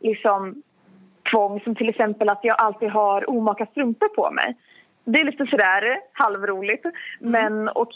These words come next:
Speaker 1: det har jag haft ända sedan tvåtusenfyra var det, jag tror. Så att, och det, det är verkligen bara så här, jag vägrar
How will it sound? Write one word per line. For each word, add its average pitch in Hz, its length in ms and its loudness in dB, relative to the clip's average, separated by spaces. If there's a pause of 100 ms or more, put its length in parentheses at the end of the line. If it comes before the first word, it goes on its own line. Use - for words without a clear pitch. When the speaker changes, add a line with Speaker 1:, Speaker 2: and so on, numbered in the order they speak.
(320)
Speaker 1:
det 294 120 2
har 294 160 2
jag 220 80 2
haft - 340 -2
ända 196 400 0
sedan 185 460 -2 (840)
tvåtusenfyra 240 920 0
var 185 180 2
det, 190 60 2
jag 202 120 0
tror. 214 280 -4 (800)
Så 247 100 6
att, 233 140 0
och 285 120 0
det, 277 280 0
det 285 60 4
är 294 40 2
verkligen 262 280 2
bara - 100 4
så - 80 -4
här, 208 80 0
jag 233 320 0
vägrar 220 640 0